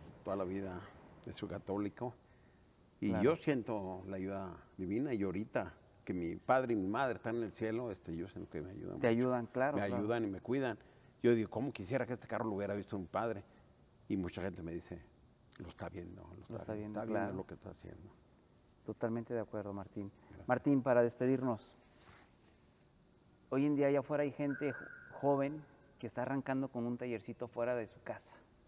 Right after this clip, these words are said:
Speaker 2: en la cochera de su casa, ¿sí? Este, que podría ser el próximo Martín Vaca en, en veinte años, ¿sí, sí me explico? ¿Qué, qué mensaje dejarías a esa persona que está arrancando su negocito, que,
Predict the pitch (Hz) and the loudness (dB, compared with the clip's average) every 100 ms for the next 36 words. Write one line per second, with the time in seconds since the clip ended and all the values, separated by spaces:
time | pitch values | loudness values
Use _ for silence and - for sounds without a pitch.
0 | - - - - - 117 110 113 120 120 | -20 -20 -20 -16 -6 -4 -4 -6 -2 -2
1 | 110 110 107 - - - - - - - | -2 -6 -8 -8 -16 -20 -20 -20 -20 -20
2 | - - - - - 113 120 - 107 107 | -20 -20 -20 -20 -10 -10 -10 -14 -10 -10
3 | - - 107 104 104 104 95 - - - | -10 -6 -4 -2 -2 -4 -6 -14 -20 -8
4 | 120 131 131 143 147 143 143 120 143 - | -6 -2 0 0 2 2 2 0 -4 0
5 | 147 131 120 113 113 - 135 131 127 - | 0 2 4 2 0 2 2 2 0 0
6 | 135 127 123 117 120 117 - 120 117 117 | 2 2 2 0 0 0 0 0 2 2
7 | 127 131 123 127 123 131 123 107 110 113 | 2 2 2 2 2 2 0 -2 -6 -6
8 | 67 - - 127 - 123 - - - - | -8 -12 -6 -4 -4 -6 -6 -10 -12 -20
9 | - - - - - - - 139 143 - | -20 -20 -20 -20 -20 -8 2 4 4 2
10 | 160 160 151 - 139 110 113 123 135 131 | 0 0 -2 -2 -2 0 0 -2 -2 -6
11 | 113 104 123 131 - - 117 135 127 127 | -4 -4 -2 -2 -4 -2 -2 0 0 -2
12 | 120 123 107 104 - 117 - 117 - 107 | -2 -2 0 -2 -4 -6 0 0 0 -6
13 | 98 | -6